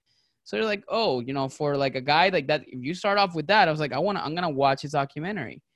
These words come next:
So again, like, it's, it's how information is packaged and how people interpret it. And people,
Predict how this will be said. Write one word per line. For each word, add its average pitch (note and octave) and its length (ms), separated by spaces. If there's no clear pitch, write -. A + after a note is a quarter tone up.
So D3+ 480
again, F3 300
like, D3 180
it's, D#3 260
it's C#3+ 160
how E3 180
information C#3+ 640
is B2 160
packaged B2 580
and B2+ 140
how B2 120
people B2+ 340
interpret A#2+ 600
it. - 160
And B2 240
people, E3+ 500